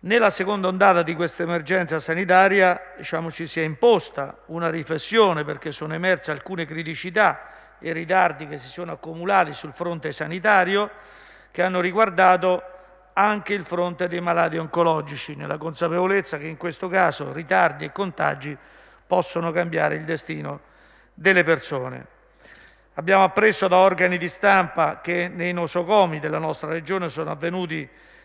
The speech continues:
diversi contagi di pazienti oncologici, anche a causa di percorsi di accesso che evidentemente non erano nettamente separati, come affermato dalle linee guida nazionali,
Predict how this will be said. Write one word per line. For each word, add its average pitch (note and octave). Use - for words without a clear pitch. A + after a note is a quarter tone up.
diversi F3
contagi E3+
di D3+
pazienti D#3
oncologici, E3
anche F3
a D#3
causa E3+
di D3+
percorsi D#3
di D3+
accesso D3+
che -
evidentemente E3+
non D#3+
erano D#3+
nettamente D#3
separati, E3+
come D#3
affermato D#3
dalle D3+
linee E3
guida D3+
nazionali, F#3+